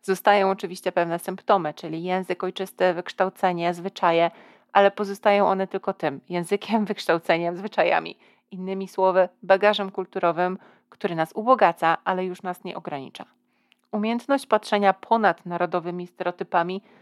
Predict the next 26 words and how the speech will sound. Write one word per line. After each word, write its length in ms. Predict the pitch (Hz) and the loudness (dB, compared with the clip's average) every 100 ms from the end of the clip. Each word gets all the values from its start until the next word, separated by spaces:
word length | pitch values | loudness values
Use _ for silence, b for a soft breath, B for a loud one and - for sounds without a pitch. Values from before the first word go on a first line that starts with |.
| b b | b b
to 80 | - | -2
jest 300 | 202 - - | -2 -4 0
coś, 320 | 208 208 - - | 2 2 -2 -6
e, 280 | 190 185 175 - | -2 0 0 -2
czego 240 | 202 196 | -4 -4
codziennie 420 | - 208 202 180 | -6 -6 -4 -4
się 160 | 170 - | -6 -6
uczę, 360 | 156 - 175 214 b b b | -6 2 4 4 b b b
czego 220 | - 185 196 | -4 -2 -2
wpływ 440 | _ - 311 - - | _ 2 2 -2 -8
dostrzegam 680 | 208 - - 247 233 156 | -6 -6 -4 -2 0 -2
na 120 | 147 | -4
co 180 | 147 160 | -8 -8
dzień 280 | 160 180 185 - | -4 -4 -6 -10
i, 40 | - _ _ _ _ _ _ _ _ - | -20 _ _ _ _ _ _ _ _ -6
i 100 | 254 | -4
staram 340 | - 175 190 | 0 2 0
się 160 | 196 185 | -2 -2
go 160 | 185 - _ - | 0 -2 _ -6
ocenić. 680 | 185 - 165 147 - - _ _ _ - | -6 -6 -8 -8 -14 -20 _ _ _ -8
Jesteśmy 440 | 214 226 - 226 | -6 -6 -6 -8
w 100 | - | -4
końcu 300 | 220 214 220 | -2 -2 -4
tym, 420 | 208 226 220 247 - _ | -2 0 0 -2 -10 _
co 140 | 214 | -6
konsumujemy, 840 | - 202 202 202 190 180 151 143 | -4 -4 -4 -6 -2 -2 -2 -4